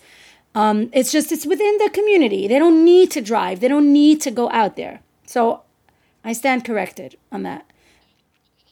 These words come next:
But those, yeah, yeah, yeah, for sure, for sure. There are, you know, people have a little bit of a, of a wrong impression sometimes about the Hasidic community because we're so sheltered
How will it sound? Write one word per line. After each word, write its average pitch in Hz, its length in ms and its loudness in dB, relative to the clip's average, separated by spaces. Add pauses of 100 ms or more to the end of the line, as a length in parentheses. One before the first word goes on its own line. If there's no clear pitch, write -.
(200)
But 208 240 0
those, 277 340 4 (560)
yeah, 254 280 -4 (160)
yeah, 330 240 0
yeah, 311 60 0
for 302 120 -10
sure, 392 280 -2
for 269 120 -12
sure. 320 160 -4
There 269 140 4
are, - 100 -4 (520)
you 277 100 -4
know, 294 120 0
people 370 320 -4
have 302 300 -6
a - 60 -12
little 262 280 2
bit 254 120 2
of 240 200 -6
a, 233 280 -2 (180)
of 214 180 -8
a 226 80 -6
wrong 226 320 -4
impression 226 520 -6
sometimes 294 600 -4
about 247 300 -6
the 254 60 -14
Hasidic 247 380 -10
community 240 440 -4
because 254 720 -2 (400)
we're 262 120 0
so 277 220 0
sheltered 294 800 -2